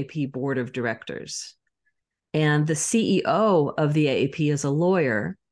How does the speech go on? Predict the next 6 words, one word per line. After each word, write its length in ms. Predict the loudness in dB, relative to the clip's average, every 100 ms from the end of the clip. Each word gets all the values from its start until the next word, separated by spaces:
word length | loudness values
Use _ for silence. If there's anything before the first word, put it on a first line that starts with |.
| _ _ _
Mark 360 | -2 -2 -2 -8 -16
Del 160 | -4 0
Monte. 680 | 2 2 0 -4 -6 -6 -10 _ _ _ _ _ _ _
And, 520 | 0 2 2 0 0
uh, 300 | 0 0 0
he's, 320 | -2 -4 -6